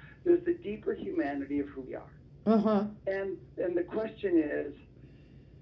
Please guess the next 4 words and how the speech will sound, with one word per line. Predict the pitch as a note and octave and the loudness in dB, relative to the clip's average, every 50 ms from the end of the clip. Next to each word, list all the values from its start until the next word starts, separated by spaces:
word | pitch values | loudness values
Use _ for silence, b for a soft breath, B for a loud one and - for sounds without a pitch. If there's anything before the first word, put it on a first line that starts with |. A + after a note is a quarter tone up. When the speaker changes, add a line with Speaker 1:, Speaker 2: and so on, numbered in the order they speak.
| - - | -18 -12
Speaker 1:
what | E3+ E3 E3 F#3+ A3+ A#3 | -6 -2 -2 0 2 2
is | A#3 A#3 A3 G3 - - - | 2 2 2 2 -2 -4 -4
that, | D#3 D#3 C3+ B2 A#2 B2 C3 - - - - - - - - - - - - - - - | -4 -4 -4 -6 -10 -12 -12 -14 -18 -20 -20 -20 -20 -20 -20 -20 -20 -20 -20 -20 -12 -6
and | - E4+ E4+ E4+ E4 E4 D#4+ E4 | -2 0 2 2 2 2 0 -2